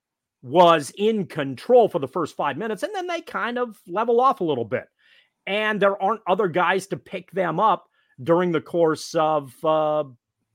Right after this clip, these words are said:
a game or a situation or whatever the case may be. Arizona, you know, again, when we watched this team early in the season, they were a lot more bouncy, a lot more athletic, a lot more engaged. And now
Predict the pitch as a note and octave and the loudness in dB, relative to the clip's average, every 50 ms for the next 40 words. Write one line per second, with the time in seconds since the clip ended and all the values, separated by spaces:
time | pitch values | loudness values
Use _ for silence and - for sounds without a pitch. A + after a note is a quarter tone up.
0 | _ _ _ - D#3 C#3+ C3+ D#3+ F3+ G3+ D#3 - E2 E2 F#2+ A#2 B2 - - E3+ | _ _ _ -10 -8 -4 -2 -2 -2 -2 -4 -10 -12 -12 -10 -10 -10 -8 -6 -8
1 | D3+ - - D#3 D3+ D#3 F#3 G#3 - - A2 F2+ E2+ F2+ G2 B2+ C#3 C#3 C#3+ C3+ | -6 -6 -4 -2 -2 0 -2 -2 -6 -10 -14 -16 -16 -12 -8 -6 -6 -4 -6 -6
2 | B2+ - - D3+ D3 - - D3 C#3+ C#3 B2 B2+ D#3+ F3+ C#3 - _ _ _ - | -10 -8 -10 -10 -10 -10 -10 -8 -8 -6 -2 -2 -2 -2 -2 -4 _ _ _ -20
3 | _ _ - - - G3+ E3 - G#3 F3+ - _ _ _ - E3 F3 F3+ E3+ D#3+ | _ _ -6 -2 -2 -2 -2 -2 -6 -8 -10 _ _ _ -6 -4 -2 -2 -2 -4
4 | - - - _ _ _ _ - E3+ D3+ C3 F3+ G3+ G#3+ G3 E3 D#3+ D#3 D3+ D#3+ | -6 -10 -20 _ _ _ _ -6 -4 0 2 2 2 2 2 2 0 2 2 2
5 | G3 A#3 F#3 F#3 F#3+ F3+ - - - F#3+ F3 - - - F#3 F#3 F#3 F3+ F3 F3 | 0 2 2 0 -2 -2 -2 -4 -4 -4 -4 -4 -8 -10 -8 -6 -4 -4 -6 -6
6 | E3 - - D#3 E3 F#3+ F#3 F3+ F3+ F3 E3 D3+ D3 - - - F3+ F#3 F#3 F#3 | -6 -2 0 2 2 2 2 2 0 0 -2 -2 -4 -4 -4 -4 -2 -2 -2 -4
7 | - - F#3 F3 F3 D#3+ _ _ _ _ A2+ A#2+ B2 A2+ G2+ G#2 G#2+ A#2 C3+ E3 | -4 -4 -4 -4 -4 -6 _ _ _ _ -8 -8 -8 -6 -8 -6 -4 -2 -2 -2
8 | E3+ E3 E3 D3+ A#2+ - C#3+ D3 D3+ D3+ C3+ - E3+ C#3+ A2+ A2 A#2+ C#3+ D3+ D#3+ | 0 0 0 0 0 -2 -2 -2 -4 -6 -6 -6 -6 -6 -4 -4 -6 -6 -6 -4
9 | D3 D3+ C#3+ C#3+ C3+ B2+ - - C3 C3 C3 C3+ A#2+ B2+ A2 G2+ A2+ B2+ - C#3 | -2 0 0 0 0 -2 -4 -2 -2 -2 -2 -2 -4 -6 -8 -6 -6 -6 -6 -4
10 | B2+ C3 B2+ B2 B2 A#2+ A#2+ A#2+ A2+ G2+ G2 G2 - - - D3 C3 A#2+ A#2 A2+ | -4 -4 -4 -4 -6 -6 -4 -4 -6 -6 -8 -14 -18 -18 -14 -10 -10 -8 -6 -6
11 | A#2 B2+ C3 C3 C3 C3 C3+ | -4 -2 -2 0 0 0 0